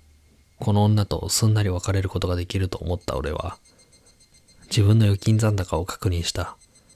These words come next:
ちょうど百万円。これじゃ全然ダメだ。入籍をする前に戻るためには、少なくとも三億円以上の金が必要なのだ。金だ。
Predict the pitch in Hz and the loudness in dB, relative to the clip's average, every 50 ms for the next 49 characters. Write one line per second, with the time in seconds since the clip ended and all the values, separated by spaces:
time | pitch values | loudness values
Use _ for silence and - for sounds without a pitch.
0 | _ _ _ _ _ _ _ _ _ _ _ _ - - - 110 107 113 107 104 | _ _ _ _ _ _ _ _ _ _ _ _ 0 4 4 6 6 6 4 2
1 | 101 - - - - 104 95 90 87 87 85 82 - - _ _ _ _ _ _ | 2 -2 -6 -6 -2 0 0 2 2 0 -2 -4 -6 -12 _ _ _ _ _ _
2 | _ _ _ _ _ _ _ _ _ _ _ _ _ _ _ - - - - 101 | _ _ _ _ _ _ _ _ _ _ _ _ _ _ _ -14 -6 -2 2 4
3 | 95 95 - 104 92 85 - - 101 98 98 104 98 95 92 90 90 87 82 - | 4 4 4 2 0 0 -2 0 0 2 2 2 0 0 0 -2 -2 -4 -6 -8
4 | - - _ _ _ _ _ _ _ _ _ _ _ _ _ _ _ _ - 107 | -10 -16 _ _ _ _ _ _ _ _ _ _ _ _ _ _ _ _ -2 2
5 | 104 104 107 - - 113 - - 113 107 - - 117 117 117 113 110 101 90 85 | 4 4 4 4 2 2 2 2 2 2 4 4 4 6 6 6 6 4 4 2
6 | 87 92 101 98 95 - 90 90 87 85 82 80 80 104 - - _ _ _ _ | 2 2 2 2 2 0 -2 -2 -2 -4 -4 -4 -6 -8 -10 -12 _ _ _ _
7 | _ _ _ _ _ _ _ _ _ - - - - - 117 107 107 - - 92 | _ _ _ _ _ _ _ _ _ -10 -6 -4 2 6 6 6 6 4 2 -2
8 | 85 82 87 - - - 117 120 120 113 - - 117 107 110 110 107 - 104 92 | -2 -2 0 0 2 4 6 6 6 6 6 4 4 6 6 6 4 4 2 0
9 | 90 92 - - - 104 95 87 85 - - - 95 90 87 87 85 85 80 - | 0 -2 -4 -4 -2 -2 -2 -2 -2 -4 -4 -2 0 0 0 0 -2 -2 -4 -6
10 | - - - - _ _ _ _ _ _ _ _ _ _ _ _ _ _ _ _ | -10 -12 -16 -18 _ _ _ _ _ _ _ _ _ _ _ _ _ _ _ _
11 | _ _ _ _ _ - - _ _ - - 95 90 85 82 82 - - | _ _ _ _ _ -20 -20 _ _ -2 0 2 2 2 0 -2 -4 -8